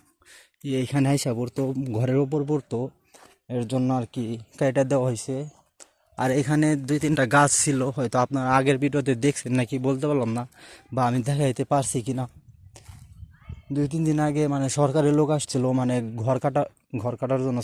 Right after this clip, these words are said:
সরি, মানে গাছ কাটার জন্য যে আসে, তারা আসছিল, তারা আইসে পাঁচটা গাছ ছিল, পাঁচটা গাছে কাইটা নিচ্ছে। আর এখানে কিছু গাছ বোনা আছে, পেয়ারা গাছ, আম গাছ, গাছে আম ধরছে কিছু, কিন্তু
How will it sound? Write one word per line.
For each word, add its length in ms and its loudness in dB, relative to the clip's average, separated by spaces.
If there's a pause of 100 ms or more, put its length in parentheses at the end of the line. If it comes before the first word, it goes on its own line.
সরি, 200 2 (800)
মানে 180 -4 (100)
গাছ 220 0
কাটার 280 0
জন্য 140 2 (100)
যে 140 2
আসে, 220 -2 (180)
তারা 260 2
আসছিল, 340 -2 (1400)
তারা 220 2
আইসে 220 2 (400)
পাঁচটা 360 4
গাছ 120 4 (100)
ছিল, 140 0 (160)
পাঁচটা 300 -4
গাছে 220 -4
কাইটা 280 -2
নিচ্ছে। 240 -2 (1040)
আর 200 -2 (120)
এখানে 360 0 (380)
কিছু 180 -10 (120)
গাছ 180 4 (100)
বোনা 280 2
আছে, 200 0 (240)
পেয়ারা 300 2 (100)
গাছ, 160 0 (200)
আম 120 -4 (120)
গাছ, 180 -2 (960)
গাছে 200 0 (120)
আম 80 4 (120)
ধরছে 300 4 (100)
কিছু, 240 2 (680)
কিন্তু 260 2